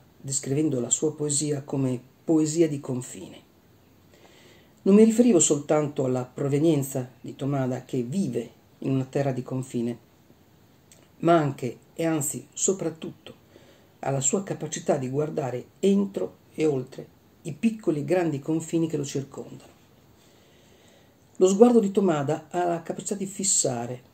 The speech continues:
come pochi, in un singolo testo, addirittura in un singolo verso, luoghi e situazioni. Le sue poesie sono popolate di personaggi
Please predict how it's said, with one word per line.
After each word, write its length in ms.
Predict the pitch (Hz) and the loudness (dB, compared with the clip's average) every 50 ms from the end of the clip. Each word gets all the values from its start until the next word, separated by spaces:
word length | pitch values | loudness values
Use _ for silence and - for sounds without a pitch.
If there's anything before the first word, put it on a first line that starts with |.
| _ _ _ _ _ | _ _ _ _ _
come 240 | - - 165 160 156 | -6 -2 -2 0 0
pochi, 440 | 151 - 123 113 - - - - - - _ _ _ _ _ _ _ - | -2 -4 -6 -8 -8 -12 -16 -20 -20 -20 _ _ _ _ _ _ _ -8
in 120 | - 160 | -4 -2
un 80 | 160 156 | 0 2
singolo 440 | - - 233 240 220 185 156 151 147 | 4 6 8 8 8 6 4 0 0
testo, 360 | - 170 151 147 - - 139 | -2 -4 -4 -4 -4 -6 -6
addirittura 540 | 127 127 147 151 156 151 - 240 233 220 190 | -6 -6 -6 -6 -6 -6 -2 0 2 2 2
in 100 | 170 165 | 2 2
un 120 | 160 160 | 2 4
singolo 460 | 160 - - 247 233 202 170 160 151 | 4 4 6 6 6 4 4 2 0
verso, 460 | 131 117 113 113 - - - - - - - _ _ _ _ _ _ _ _ _ _ _ _ _ _ | 0 -2 -6 -6 -4 -4 -4 -4 -6 -10 -20 _ _ _ _ _ _ _ _ _ _ _ _ _ _
luoghi 420 | 165 170 180 190 185 175 175 170 - | 2 4 4 6 4 2 -2 -8 -10
e 80 | - | -8
situazioni. 640 | 143 - - - 151 135 - - - 117 - - - - - _ _ _ _ _ _ _ _ - _ _ _ _ _ _ _ _ _ _ _ _ _ | -8 -8 -8 -8 -10 -10 -10 -10 -12 -14 -14 -14 -18 -20 -20 _ _ _ _ _ _ _ _ -20 _ _ _ _ _ _ _ _ _ _ _ _ _
Le 80 | - - | -4 2
sue 160 | - 196 185 | 6 6 6
poesie 300 | 190 180 175 175 214 214 | 6 6 4 6 6 4
sono 240 | - - 165 151 143 | 4 4 2 0 -2
popolate 480 | - 151 - 160 160 180 175 175 160 | -4 -2 2 2 2 2 2 0 -4
di 100 | 135 135 | -4 -4
personaggi 880 | 135 - - 165 165 - - 165 165 170 170 165 147 139 139 139 135 | -2 0 0 2 4 4 4 4 2 2 2 0 -2 -4 -8 -8 -10